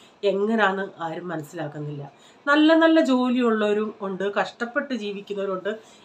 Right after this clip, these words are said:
പക്ഷേ പറയുമ്പം ഗൾഫിൽ. ഉം. അപ്പൊ ഇതാണ് നമ്മുടെ എത്രയോ നമ്മുടെ ആൾക്കാർ, ചർച്ചക്കാരെല്ലാം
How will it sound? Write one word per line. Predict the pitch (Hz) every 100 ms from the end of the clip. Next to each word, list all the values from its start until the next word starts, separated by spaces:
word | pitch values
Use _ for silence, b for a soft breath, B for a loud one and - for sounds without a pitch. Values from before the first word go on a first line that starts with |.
| B
പക്ഷേ | 214 - 247 233
പറയുമ്പം | 220 220 311
ഗൾഫിൽ. | 269 202 185 180 160 147 _ _ 220
ഉം. | 226 226 B B B -
അപ്പൊ | - 208
ഇതാണ് | 196 214 208 220
നമ്മുടെ | 214 202 196
എത്രയോ | 190 202 202 208 226 233 254 262
നമ്മുടെ | 208 190
ആൾക്കാർ, | 180 175 - 190 190
ചർച്ചക്കാരെല്ലാം | 185 160 165 180 190 185 165 170